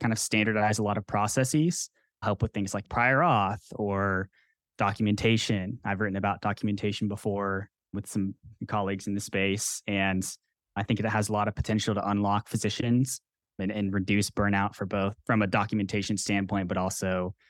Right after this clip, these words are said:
in data and analytics and, and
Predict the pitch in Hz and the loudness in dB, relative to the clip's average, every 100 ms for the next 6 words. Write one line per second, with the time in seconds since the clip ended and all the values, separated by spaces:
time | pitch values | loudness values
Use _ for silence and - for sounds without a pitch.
0 | _ _ _ 120 113 104 113 143 92 101 | _ _ _ 2 4 4 4 4 2 0
1 | 113 101 104 104 101 104 101 - 104 95 | -2 -2 0 2 2 2 2 0 0 0
2 | 98 98 | 0 -4